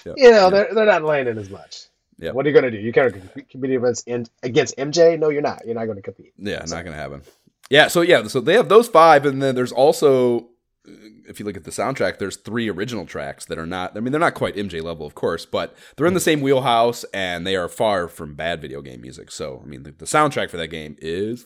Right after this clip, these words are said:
Speaker 1: fucking lit. It is on a
Speaker 2: Yeah.
Speaker 1: whole other level of video game music.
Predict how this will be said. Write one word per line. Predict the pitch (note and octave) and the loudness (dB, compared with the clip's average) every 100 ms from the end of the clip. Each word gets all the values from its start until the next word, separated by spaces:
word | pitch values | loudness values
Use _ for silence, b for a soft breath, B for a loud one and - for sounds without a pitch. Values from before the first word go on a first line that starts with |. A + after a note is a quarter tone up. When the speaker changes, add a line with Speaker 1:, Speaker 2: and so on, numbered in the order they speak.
| _ | _
Speaker 1:
fucking | A2 A2+ - A2 G#2+ E2+ D2+ D#2+ | -2 -2 -6 -10 -10 -10 -12 -10
lit. | - - b b b D#2+ | -10 -12 b b b -20
It | D2 | -20
is | - _ D#2 | -20 _ -16
on | D2+ | -16
a | |
Speaker 2:
Yeah. | D2 | -12
Speaker 1:
whole | F#2+ | -12
other | E2 D#2 | -10 -12
level | D2 G1+ - _ | -14 -16 -20 _
of | D2+ | -16
video | C#2+ D2 C#2 | -14 -14 -14
game | B1 A1+ | -14 -14
music. | C2+ - | -18 -20